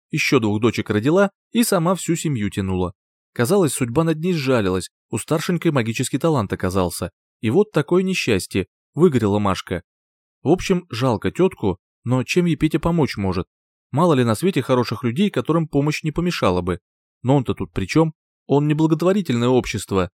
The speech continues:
да и у самого жизненные перспективы пока не очень ясны. Хорошо, хоть одна пришла, без Маши,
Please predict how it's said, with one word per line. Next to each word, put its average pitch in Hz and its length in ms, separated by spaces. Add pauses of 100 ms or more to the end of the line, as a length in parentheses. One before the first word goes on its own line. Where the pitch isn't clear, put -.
(160)
да 143 80
и 180 40
у 202 60
самого 175 380
жизненные 117 360
перспективы 127 560
пока 127 280
не 147 120
очень 135 260
ясны. 110 400 (320)
Хорошо, 143 300
хоть 202 180
одна 147 280
пришла, 101 480
без 139 200
Маши, 104 420